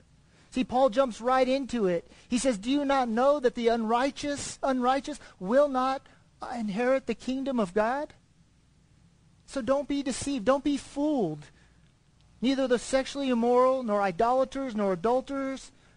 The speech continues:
nor men who practice homosexuality, nor thieves, nor the greedy, nor drunkards, nor revilers, nor swindlers will inherit the kingdom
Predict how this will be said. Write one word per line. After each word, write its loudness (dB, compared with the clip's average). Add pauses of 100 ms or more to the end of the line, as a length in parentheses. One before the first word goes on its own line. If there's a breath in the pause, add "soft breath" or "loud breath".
(100)
nor 0
men 0
who 0
practice -6
homosexuality, -2 (240 loud breath)
nor 2
thieves, -2 (180 soft breath)
nor 2
the 0
greedy, -2
nor -2
drunkards, -4 (220 soft breath)
nor 0
revilers, 0 (240 soft breath)
nor 0
swindlers -2 (460 soft breath)
will -4
inherit -2 (360 soft breath)
the -8
kingdom -4